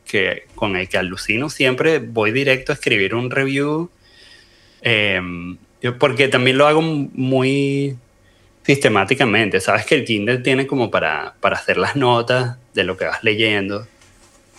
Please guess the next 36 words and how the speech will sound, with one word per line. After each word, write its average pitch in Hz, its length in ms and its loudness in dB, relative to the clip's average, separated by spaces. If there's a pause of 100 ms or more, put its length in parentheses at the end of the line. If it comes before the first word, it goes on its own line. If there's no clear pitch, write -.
(880)
¿sabes? 90 360 0 (400)
Haces - 220 -2
como 131 180 0
un 98 100 -2
highlight 110 540 2
de 110 120 2
todo 87 200 0
lo 110 120 -2
que 107 60 2
vas 87 160 -2
leyendo, 104 400 0
guardas 95 300 0
notas, 98 280 -4
no 101 100 -8
sé 113 120 -12
qué. 123 280 2 (360)
Y 110 140 0
yo 110 140 4
siempre 127 340 2
exporto 143 440 2
eso 156 440 2
y 113 80 4
al 107 100 4
final 95 300 -2
tengo 123 160 0
un 180 100 -2
mini 160 220 0
resumen 113 500 -2
del 123 180 0
libro. 123 400 -2 (460)
Entonces, 110 280 -4
para 135 200 2
mí 107 140 0
es 113 80 -4
súper 143 280 0
fácil. 131 520 0